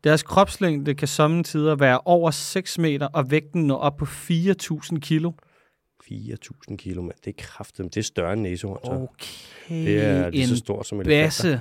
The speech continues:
Speaker 2: Jeg lover dig, de er store.
Speaker 1: Hvor mange Fiat Puntoer er det, tror du?
Speaker 2: Det er... Øh, og det er så halvanden Fiat Punto.
Speaker 1: Er det halvanden Fiat Punto?
Speaker 2: Ja, det synes jeg. Eller hvor meget vejer en Fiat Punto? Vejer den sådan noget tretten hundrede,
Speaker 1: Er det,
Speaker 2: fjorten hundrede kilo?
Speaker 1: altså, snakker vi en, øh, klassisk Fiat Punto, eller snakker vi en Fiat Punto Grande?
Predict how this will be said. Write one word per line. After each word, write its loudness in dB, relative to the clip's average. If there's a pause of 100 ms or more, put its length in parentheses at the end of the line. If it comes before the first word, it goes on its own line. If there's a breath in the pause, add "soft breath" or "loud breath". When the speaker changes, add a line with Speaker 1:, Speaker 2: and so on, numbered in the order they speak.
(760 soft breath)
Speaker 2:
Jeg -16
lover 2
dig, -4
de -6
er -6
store. -4
Speaker 1:
Hvor 0
mange 6
Fiat 4
Puntoer 4
er 4
det, -2 (120)
tror -2
du? -2 (840 loud breath)
Speaker 2:
Det -2
er... -2 (360)
Øh, -8 (300 loud breath)
og -10
det -2
er -4
så -4
halvanden -2
Fiat -10 (100)
Punto. -12
Speaker 1:
Er 6
det 6
halvanden 4
Fiat 2
Punto? 2
Speaker 2:
Ja, -4
det -2
synes -6
jeg. -14 (320 loud breath)
Eller -2 (100)
hvor -6
meget -6
vejer -4
en -6
Fiat -14
Punto? -12
Vejer -2
den -6
sådan -6
noget -4
tretten -6
hundrede, -4
Speaker 1:
Er 8
det, 6
Speaker 2:
fjorten 8
hundrede 6
kilo? 0
Speaker 1:
altså, 0
snakker 4
vi 4
en, 2
øh, -2
klassisk 2
Fiat 4
Punto, 4
eller 4
snakker 4
vi 4
en 2
Fiat 2
Punto 0
Grande? 4